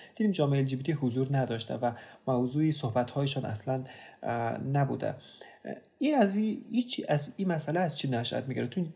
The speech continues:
چون توی جامعه جهانی خب ما می‌دونیم جامعه، گفتمان جامعه ال جی بی تی تقریباً قوی هسته، ولی در مورد افغانستان که می‌رسه صحبتی ازش نمیشه. اه، و وظیفه جامعه،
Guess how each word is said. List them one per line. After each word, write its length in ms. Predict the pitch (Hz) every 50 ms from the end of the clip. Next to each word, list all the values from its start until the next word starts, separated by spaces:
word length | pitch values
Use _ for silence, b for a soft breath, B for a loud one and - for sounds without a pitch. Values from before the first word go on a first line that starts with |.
| -
چون 320 | - - 185 175 - - - - 135 131 -
توی 140 | - - 156
جامعه 320 | 139 139 123 123 131 127
جهانی 580 | 120 - 135 123 127 131 131 143 156 151 123 - -
خب 180 | - - 139
ما 120 | 131 143 143
می‌دونیم 280 | 143 143 147 147 147
جامعه، 300 | 139 135 127 113 120 120
گفتمان 500 | 117 - 123 - - 135 139 143 147 143
جامعه 260 | 135 127 113 120 117 110
ال 60 | 110
جی 100 | 110 117
بی 60 | 123
تی 100 | - -
تقریباً 400 | - 135 135 - - 131 135 135
قوی 380 | 135 135 131 120 120 120 147 147
هسته، 360 | 123 123 120 - - - 117
ولی 240 | 113 123 139 147 143
در 160 | 135 127 123
مورد 180 | 120 120 117
افغانستان 520 | 113 113 113 - - 123 123 120 - 127 131
که 140 | 127 - 123
می‌رسه 520 | 123 123 123 123 120 117 - - - 160 B B B B B B B
صحبتی 400 | - - 113 107 143 143 139 123
ازش 360 | 113 117 131 135 135 - -
نمیشه. 420 | 147 139 120 120 113 - 123 120 - B B B B B B B B B B B -
اه، 260 | 170 160 - - - - - - - - - 156
و 60 | 170
وظیفه 560 | 175 175 165 185 190 180 190 180 - 262 269 247
جامعه، 380 | - 175 156 147 147 147 147